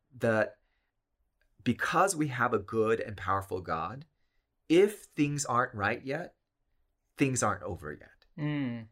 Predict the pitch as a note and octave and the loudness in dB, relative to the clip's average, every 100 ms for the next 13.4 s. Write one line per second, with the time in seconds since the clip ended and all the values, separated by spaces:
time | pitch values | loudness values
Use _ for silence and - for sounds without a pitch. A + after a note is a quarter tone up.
0 | - B2+ D3+ C3+ - D3+ E3 G#3 G#3+ - | -6 2 4 4 2 4 2 2 -2 0
1 | D#3 D3+ B2 A2+ G#2+ G#2+ C3+ C3+ G#2+ G#2 | 2 4 2 -2 -4 -2 -2 -2 -2 -2
2 | - - C#3 D3 D#3 B2+ - G2+ - A#2 | -2 2 2 2 0 -2 -4 -10 -6 -6
3 | - G2+ - G2+ A#2 D3+ G3+ _ _ _ | -4 -6 -4 -6 -4 -6 -6 _ _ _
4 | _ A#2 G2+ G#2 G2 A2 G2+ F#2 F#2 - | _ -4 -2 -2 -6 -6 -6 -6 -4 -6
5 | - _ - F#2+ F2+ F2+ D#2+ D2 D2 C#2 | -8 _ -4 -2 -2 -4 -6 -6 -6 -8
6 | - - B2 A#2+ A2+ _ - C3+ D#3+ G3+ | -14 -12 -10 -12 -18 _ -2 2 4 2
7 | C#3+ E3+ G#3+ E3 D3 B2 A2 B2+ - A2 | 2 2 4 4 2 0 0 0 0 0
8 | G2+ - - G#2 G2+ G2 _ - G#2 F#2+ | -2 -4 -4 -2 -2 -4 _ -2 0 0
9 | - _ G#2+ F#2+ A2 D3 C#2+ - - G2 | -6 _ -6 -2 0 0 -2 -4 0 0
10 | A#2+ - _ _ _ - B2+ B2 - - | 0 -8 _ _ _ 0 2 2 -4 -2
11 | A#2+ F3 D#3 A2 G#2+ A#2 A2 G2+ - A2 | 2 2 2 0 -2 -2 -4 -4 -4 -4
12 | - A2+ D#3 - F#2+ G#2 G#2+ - - - | -4 -6 -6 -4 -2 -2 -2 -2 -6 -2
13 | A2+ C#3+ E3 C3+ | 0 2 2 -2